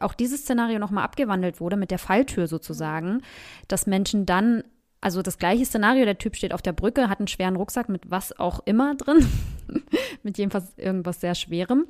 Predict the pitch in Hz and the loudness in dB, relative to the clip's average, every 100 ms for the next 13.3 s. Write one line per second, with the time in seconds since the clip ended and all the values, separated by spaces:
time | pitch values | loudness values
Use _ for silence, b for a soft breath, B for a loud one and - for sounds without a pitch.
0 | B B B B - 208 196 190 247 226 | B B B B -2 0 2 0 0 2
1 | 226 180 - 233 247 - 160 - 160 - | 2 0 2 4 4 0 -6 -6 -10 -8
2 | 170 180 175 190 185 185 185 214 220 208 | -6 -4 -4 -6 -4 -4 0 2 4 2
3 | 175 226 214 - 233 214 - 190 190 - | 2 0 0 0 0 0 0 -2 0 0
4 | 269 - 190 185 180 - 240 254 233 220 | 0 0 -6 -4 -6 0 2 2 2 0
5 | 214 196 214 240 247 240 240 - 196 - | 2 2 2 2 2 0 -4 -8 -8 -4
6 | 190 180 170 175 180 180 269 226 190 190 | -2 -2 -2 -2 -2 0 0 0 0 -2
7 | 185 175 180 208 220 - 196 196 196 B | -2 -6 -4 -2 -2 -2 -4 -4 -6 B
8 | B B B B 175 170 - _ _ - | B B B B -6 -6 -8 _ _ -8
9 | 170 160 - 196 262 214 208 220 208 208 | -8 -6 -2 0 2 2 4 4 0 -4
10 | 208 190 185 185 196 - B B B B | -6 -4 -4 -4 -8 -16 B B B B
11 | - 180 - 190 185 - - 170 165 156 | -10 -10 -8 -8 -8 -10 -10 -6 -6 -6
12 | 156 - - - - - - - - - | -8 -10 -14 -12 -12 -10 -10 -12 -16 -14
13 | - 160 156 | -6 -4 -4